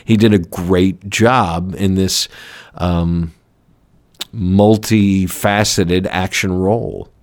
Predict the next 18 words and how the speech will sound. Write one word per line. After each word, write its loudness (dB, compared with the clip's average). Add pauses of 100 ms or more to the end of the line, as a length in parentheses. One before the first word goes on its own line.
(1080)
I 2
liked 4
everybody 6
else 2
in 0
the -4
movie. -12
I, -8
I, -8 (4000)
they 4
got 4
primarily 4
an 4
unknown 4
to 2
play 2
the 2
son. -2